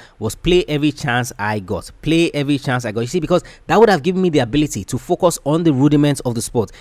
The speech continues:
If I was playing every chance I got, then it means that I had to head to the gym because I needed to be strong enough to play that many times. But because I wasn't doing that, I didn't see the importance of going to the gym because I felt that it was, it was not necessary, uh, of what importance is going to the gym,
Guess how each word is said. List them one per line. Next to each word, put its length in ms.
If 140
I 60
was 140
playing 380
every 160
chance 240
I 80
got, 260
then 120
it 40
means 300
that 200
I 180
had 340
to 100
head 240
to 100
the 120
gym 300
because 200
I 60
needed 260
to 80
be 60
strong 440
enough 400
to 160
play 380
that 340
many 240
times. 320
But 120
because 200
I 80
wasn't 320
doing 200
that, 200
I 120
didn't 100
see 140
the 100
importance 140
of 100
going 160
to 100
the 100
gym 260
because 180
I 80
felt 240
that 220
it 80
was, 260
it 120
was 220
not 280
necessary, 580
uh, 200
of 120
what 160
importance 600
is 180
going 300
to 100
the 80
gym, 320